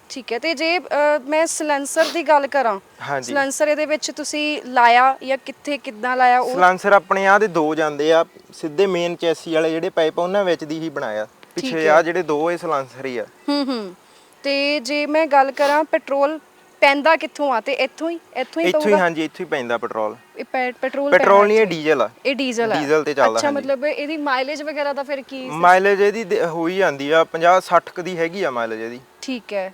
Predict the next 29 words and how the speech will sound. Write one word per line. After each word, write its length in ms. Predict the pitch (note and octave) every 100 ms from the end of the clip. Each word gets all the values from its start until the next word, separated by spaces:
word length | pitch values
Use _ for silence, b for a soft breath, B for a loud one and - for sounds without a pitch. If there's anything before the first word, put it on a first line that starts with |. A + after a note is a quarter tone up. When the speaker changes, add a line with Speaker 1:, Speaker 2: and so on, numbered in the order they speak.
| _ -
Speaker 1:
ਤੇ 360 | C#4 C#4+ D4
ਜੇ 240 | A3+ C4+ C#4
ਮੈਂ 140 | D4
ਕਹਾਂ 300 | C#4+ C#4+ D#4
ਕਿ 380 | D4+ D#4+ D#4+ D#4 - - _ _ _ -
ਕਿੰਨੇ 280 | D4+ C#4+ D4
ਕਿਲੋਮੀਟਰਸ 920 | - D4 C#4 C#4+ C#4+ - D4 D4 B3+ C#4+ C#4+ C#4+ C4+ -
ਇਹਨੂੰ 260 | C4+ C#4
ਆਪਾਂ 340 | C4+ - C4+ C4+
ਐਕਸਟ੍ਰੀਮ 580 | C4 - C4 C#4 C#4+
ਚਲਾ 260 | C#4 C4+ A3
ਸਕਦੇ, 140 | G#3
ਮਤਲਬ 260 | A#3 B3 C#4+
ਜੇ 260 | B3+ D4 D4+ b b b _ C4+
ਮੈਂ 140 | C#4
ਸ-, 80 | C#4
ਕਹਾਂ 320 | C#4+ C4+ D4
ਕਿ 120 | D#4+ -
ਅੱਜ 180 | C4 A3
ਮੈਂ 160 | D4 C#4+
ਇਹ 60 |
ਮੋਟਰਸਾਈਕਲ 440 | D4 C#4+ - C4+ C#4+
ਲੈ 140 | B3+
ਕੇ 180 | A#3 B3+
ਜਾਣਾ, 300 | A#3 G#3+ F#3+ _ b b b
ਤੇ 80 | D#4
ਕਿੰਨੇ 360 | - D#4+ D#4 D#4+
ਕਿਲੋਮੀਟਰ 500 | D#4+ D#4 D4+ D#4 D#4
ਮੈਂ 260 | D#4 D4+